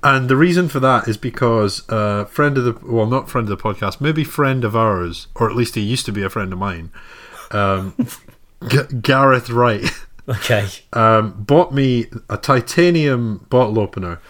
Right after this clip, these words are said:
Speaker 1: the world's smallest titanium bottle opener.
Speaker 2: Right.
Speaker 1: Now, now he got me that as a Secret Santa gift about a year and a half ago.
Speaker 2: Okay.
Speaker 1: And
Speaker 2: I think I've seen this. It is ridiculously small.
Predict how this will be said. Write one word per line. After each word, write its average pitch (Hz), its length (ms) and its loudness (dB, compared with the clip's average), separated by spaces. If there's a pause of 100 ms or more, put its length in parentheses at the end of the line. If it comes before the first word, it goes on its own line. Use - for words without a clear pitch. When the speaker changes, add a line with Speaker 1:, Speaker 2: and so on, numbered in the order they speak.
(180)
Speaker 1:
the 120 100 4
world's 143 480 4
smallest 139 1120 0
titanium 107 680 -2
bottle 101 260 0
opener. 85 400 -6
Speaker 2:
Right. 107 320 2
Speaker 1:
Now, 143 260 2 (140)
now 135 320 4 (160)
he 185 180 0
got 170 220 4
me 147 80 0
that 131 280 4
as 110 140 0
a 107 360 0
Secret 127 340 -6
Santa 117 380 -2
gift 101 320 -6
about 101 360 -2
a 107 60 -2
year 107 180 0
and 101 100 0
a - 20 -2
half 104 280 -2
ago. 92 240 -8 (320)
Speaker 2:
Okay. 107 220 -4
Speaker 1:
And 120 500 4 (220)
Speaker 2:
I 135 60 4
think 175 240 2
I've 143 120 2
seen 135 260 2
this. 107 280 0
It 131 160 4
is 131 180 -2
ridiculously 117 920 -2
small. 95 360 -4